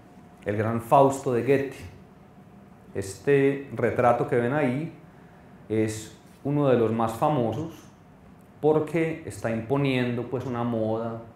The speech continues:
¿sí? Este es un fragmento solo del retrato. Él está ahí sobre un diván sentado con las piernas casi para un lado, pues, muy cómodamente.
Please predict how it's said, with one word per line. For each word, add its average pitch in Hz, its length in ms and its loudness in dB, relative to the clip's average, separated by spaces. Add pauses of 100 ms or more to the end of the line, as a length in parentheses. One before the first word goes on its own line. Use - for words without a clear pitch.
(100)
¿sí? 123 120 -12 (1200)
Este 131 280 0
es 165 100 2
un 170 120 2
fragmento 147 680 2
solo 117 160 0
del 123 120 2
retrato. 104 380 0
Él 107 60 0
está 110 240 0
ahí 127 120 4
sobre 127 220 2
un 123 220 2
diván 123 480 4
sentado 117 500 0
con 107 100 -4
las 101 140 -8
piernas 107 420 -4
casi 120 200 -6
para 107 160 -2
un 98 200 -2
lado, 113 460 6
pues, 113 100 -4
muy 117 180 -2
cómodamente. 110 880 -2